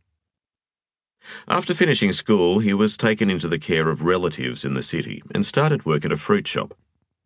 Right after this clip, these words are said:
He lifted crates night and day and seriously damaged his back. The injury would plague him for the rest of his life, although he later went on to marry and have two children. Despite his notorious family history,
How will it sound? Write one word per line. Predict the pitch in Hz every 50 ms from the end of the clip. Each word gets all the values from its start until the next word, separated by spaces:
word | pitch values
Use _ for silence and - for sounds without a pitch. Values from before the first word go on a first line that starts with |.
| _ _ _ _ _ _ _ - - - - _
He | - 127
lifted | 139 185 208 - - 156 -
crates | - - 160 143 98 - - - - - -
night | - 87 87 82 78 -
and | 76 73 71
day | 69 71 64 60 55 55 55 53 - _ -
and | - - -
seriously | - - 101 92 82 76 71 69 - - 73 69
damaged | - 78 71 67 67 71 - -
his | - -
back. | - 78 73 62 - - - _ _ _ _ _ _ _ _ _ _ _ _ _ _ _ _ _ _ _ _ _
The | - 78 80
injury | 82 78 71 73 71 69
would | 65 71 71 -
plague | - - 92 90 87 85 76
him | - - 57 55 55
for | - 67 65
the | 71
rest | 67 64 - -
of | -
his | 62 64 - 69
life, | 76 78 73 62 53 - _ _ - - _ _ _ _ _ _ _ -
although | - 110 104 117 120 120
he | 120 120
later | - 185 196 208 185
went | 156 156 151
on | 131 123 113
to | 110 127
marry | 113 104 107 107 78 65 62 64 69
and | 69 -
have | 78 73 73 -
two | - 69 62
children. | - - 98 87 73 - - - - _ _ _ _ _ _ _ _ _ _ _ _ _ _ _ _ _ _ _ _ _ _ _ _ _ _ _ _ _ _ _ -
Despite | - 107 107 - - 143 143 143 139
his | 120 123 120 110 -
notorious | 107 110 113 107 - - - 151 143 127 110 104 104 104 -
family | - - 110 101 98 95 92 92 90
history, | 90 113 123 113 - - 71 62 -